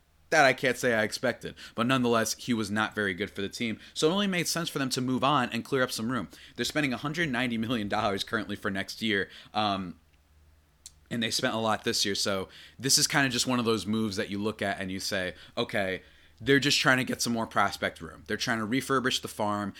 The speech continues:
And while these guys aren't, you know, superstars or anything like that, they're not like some of the golden eggs that are currently in the Padres system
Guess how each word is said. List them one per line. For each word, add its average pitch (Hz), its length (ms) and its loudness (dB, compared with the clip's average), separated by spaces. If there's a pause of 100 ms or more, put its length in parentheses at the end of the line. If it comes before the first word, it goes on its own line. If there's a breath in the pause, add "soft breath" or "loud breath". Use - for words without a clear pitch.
(160 loud breath)
And 107 160 -2
while 113 160 4
these 113 200 -4
guys 123 300 2
aren't, 110 280 -4
you 104 60 -4
know, 95 80 -4
superstars 107 800 0
or 101 40 0
anything 98 280 -2
like 95 200 -4
that, 92 240 -2 (160 loud breath)
they're 110 160 2
not 120 200 -2
like 117 140 0
some 110 160 0
of 104 60 -2
the 104 60 -4
golden 104 340 0
eggs 98 240 -6
that 95 80 -2
are 92 40 0
currently 95 360 -4
in 92 80 -6
the 95 40 -8
Padres 90 420 -4
system 87 460 -6